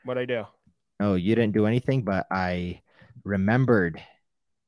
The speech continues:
Speaker 2: J J's not here, but I still gotta do our Superbook ads read. Make
Speaker 1: Oh. <laughs>
Speaker 2: twenty twenty-three the year you beat Vegas. Superbook Sports gives you the chance every week to go head-to-head with the best odds makers in Las Vegas.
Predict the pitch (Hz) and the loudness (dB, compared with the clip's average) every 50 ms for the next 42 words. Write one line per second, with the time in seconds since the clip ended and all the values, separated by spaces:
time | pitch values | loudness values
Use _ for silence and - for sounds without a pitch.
0 | _ _ _ _ _ - 117 120 117 127 120 107 107 120 117 104 101 113 117 120 | _ _ _ _ _ 0 0 2 2 2 0 0 0 -2 -2 -2 0 0 0 0
1 | 101 101 87 90 - - 185 185 175 165 151 143 139 151 139 131 120 - - 156 | 0 -2 -4 -2 6 8 8 10 10 10 8 10 8 8 8 8 6 6 4 2
2 | - 139 120 101 120 - - - 113 110 110 107 104 101 104 107 101 90 85 135 | 4 4 4 4 4 2 2 0 0 0 0 0 -2 -4 -4 -4 -4 -2 2 2
3 | 147 151 151 - 160 160 165 - - 175 165 160 160 - 165 165 156 147 131 123 | 2 4 4 4 6 6 6 8 8 8 8 8 8 10 10 10 10 10 8 8
4 | 131 156 214 208 196 175 190 185 139 190 185 135 123 135 143 139 123 113 95 - | 8 12 12 12 12 12 10 6 4 4 0 2 4 4 4 6 4 2 -2 -4
5 | - - 160 - 165 165 143 156 143 - - - 139 139 127 - - - 135 120 | -2 -4 -2 0 0 2 2 2 0 0 -2 2 4 4 4 2 0 -2 -2 0
6 | 120 127 117 113 - - 131 117 104 - - - 160 170 165 170 156 151 135 117 | 2 0 0 0 -2 -4 -4 -6 -6 -6 -2 2 4 6 8 8 8 8 6 2
7 | - - 117 98 113 107 98 90 127 127 - - 113 117 113 107 98 101 95 101 | 0 -6 -6 -2 -2 -2 0 0 0 -2 0 -2 -4 -4 -4 -6 -6 -8 -8 -8
8 | 92 90 113 117 117 - - - 110 113 110 110 - - 104 101 98 - 101 98 | -4 -2 0 0 0 -2 -6 -6 -4 -2 -2 -2 -4 -6 -6 -6 -6 -6 -6 -8
9 | 95 - - 101 101 98 95 90 90 - - 85 85 82 71 80 - - | -8 -8 -8 -8 -6 -6 -6 -6 -6 -8 -8 -8 -8 -8 -6 -8 -10 -12